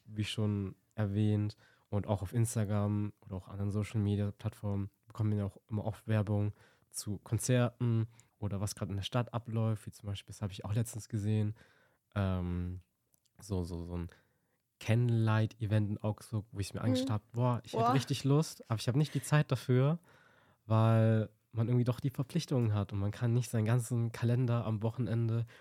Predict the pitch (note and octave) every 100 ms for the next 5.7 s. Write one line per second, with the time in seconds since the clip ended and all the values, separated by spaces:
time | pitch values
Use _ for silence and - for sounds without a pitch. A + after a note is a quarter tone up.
0 | _ - A2 G#2+ - G#2+ A2+ A2 G#2+ -
1 | G#2 G2+ - A#2+ A#2 G#2+ G2 - G#2+ A#2+
2 | - _ _ _ _ - _ _ - G#2+
3 | G#2 G#2 G2+ G2+ F#2+ - G#2+ G2+ F#2+ F#2+
4 | F#2 _ _ _ G2+ G#2+ A2 G#2+ G#2+ G#2
5 | A2 G#2+ G2+ G2+ F#2+ A2+ G2+